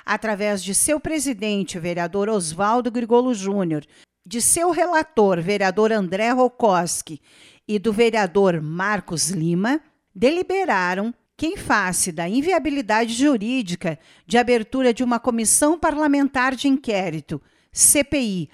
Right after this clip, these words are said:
com mais de uma matéria a ser analisada, encaminham e solicitam abertura de investigações pelas respectivas comissões permanentes da Câmara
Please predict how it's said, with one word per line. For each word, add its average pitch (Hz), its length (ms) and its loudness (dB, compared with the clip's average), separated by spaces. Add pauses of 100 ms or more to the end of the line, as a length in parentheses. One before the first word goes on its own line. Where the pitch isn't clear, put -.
(200)
com 269 200 4
mais 233 480 2
de 240 80 -2
uma 202 160 0
matéria 170 580 -4
a 151 40 -6
ser 156 460 -2
analisada, 202 1120 -2 (300)
encaminham 269 840 0
e 165 80 -4
solicitam 240 880 0
abertura 185 680 -2
de 190 140 -6
investigações 208 1160 -2 (420)
pelas 277 380 0
respectivas 254 920 -2
comissões 202 680 0
permanentes 190 880 -2
da 196 160 -4
Câmara 208 580 -2